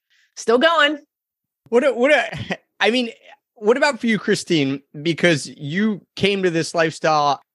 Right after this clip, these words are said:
Speaker 2: It's, it's hard for me to say, like, Scott and Nora <laughs> are some of the people I know who did this way before it was even, even kind of in the social consciousness, right? Um, obviously people were doing it,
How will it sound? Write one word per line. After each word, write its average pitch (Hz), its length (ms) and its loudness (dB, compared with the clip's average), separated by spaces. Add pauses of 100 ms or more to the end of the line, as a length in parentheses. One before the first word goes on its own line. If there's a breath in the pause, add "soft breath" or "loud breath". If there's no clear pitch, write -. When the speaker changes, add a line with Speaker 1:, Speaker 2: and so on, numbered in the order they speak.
(220)
Speaker 2:
It's, 180 180 -4 (380 loud breath)
it's - 80 -14
hard 294 180 2
for 311 100 -4
me 254 120 2
to 190 40 0
say, 254 160 2
like, 170 380 0 (300)
Scott - 560 0 (160)
and 214 280 0
Nora 139 600 2
<laughs> - 40 -2
are 185 120 2
some 233 240 -6
of 180 120 -10
the 165 80 -16
people 214 300 -2
I 208 100 4
know 190 220 0
who 185 80 -4
did 196 200 -4
this 214 180 0 (120)
way 247 480 2
before 233 420 0
it 180 100 -4
was 165 260 -4 (680 loud breath)
even, 240 340 -2
even 220 380 -2 (260)
kind 220 200 2
of 175 100 2
in 196 140 0
the 190 80 0
social 185 440 -2
consciousness, 135 800 -6
right? 120 380 2
Um, 131 520 2
obviously 170 320 -4
people 147 260 -8
were 135 80 2
doing 151 260 0
it, 127 140 -2